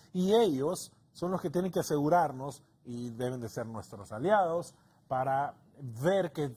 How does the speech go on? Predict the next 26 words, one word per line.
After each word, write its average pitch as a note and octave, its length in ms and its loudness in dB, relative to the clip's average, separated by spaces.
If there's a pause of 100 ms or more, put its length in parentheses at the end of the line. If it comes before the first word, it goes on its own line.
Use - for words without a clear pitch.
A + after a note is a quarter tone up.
(120)
que C#3 160 -6
no D3 180 -4
exista E3 480 -6
ningún D3+ 280 -4
tipo D#3+ 280 -4
de D3 100 0
anomalía C3+ 960 -2 (360)
en B2+ 240 -4
los B2+ 100 -4
procesos B2 720 -8
de A#2+ 140 -6
educación A#2 680 -6
a B2+ 80 -10
nivel G#2 280 -4
local. G#2 480 0 (120)
<clears throat> - 640 -10
Y F#3+ 140 4
ellos A#3 300 4
mismos F#3 500 0
pueden F3 300 0
llegar E3 260 6
a F#3 140 0
consensos C#3 1200 -2 (340)
con F3 340 4
los F3+ 320 0
maestros F#3+ 760 -2